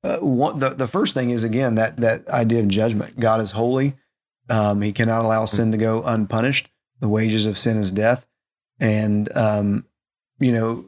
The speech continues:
j-, just setting up in, in a human, in human categories,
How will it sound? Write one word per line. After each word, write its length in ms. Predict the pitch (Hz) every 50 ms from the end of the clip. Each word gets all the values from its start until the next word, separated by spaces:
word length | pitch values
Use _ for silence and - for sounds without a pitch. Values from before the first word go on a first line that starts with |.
| -
j-, 120 | 143 135 135
just 240 | 131 135 131 -
setting 260 | - 185 165 135 120 120
up 200 | 120 117 - 87
in, 120 | 127 123
in 400 | 123 - 127 117 113 113 - - _ _ _ _ _ -
a 80 | 127 117
human, 480 | 101 - 135 147 147 139 120 113 - - -
in 140 | 135 117 107
human 500 | - - 147 160 160 143 120 113 110 - _ _ _ _ _ _ _ _ _ _ _ _ _ -
categories, 720 | - 123 117 113 110 101 110 110 113 117 120 120 - -